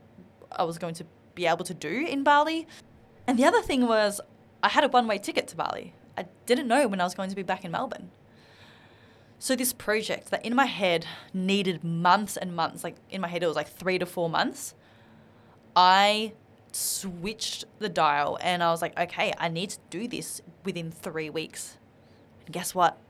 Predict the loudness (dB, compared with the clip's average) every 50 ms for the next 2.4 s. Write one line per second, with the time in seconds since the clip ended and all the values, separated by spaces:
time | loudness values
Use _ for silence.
0 | _ -20 -20 -20 -20 _ _ _ _ _ -20 _ -8 -8 -6 -4 -4 -4 -4 -4
1 | -6 -8 -14 _ -6 -6 -6 -4 -2 0 2 2 2 0 -2 -2 -4 -6 -8 -6
2 | -4 -6 -6 -4 -4 -4 -6 -6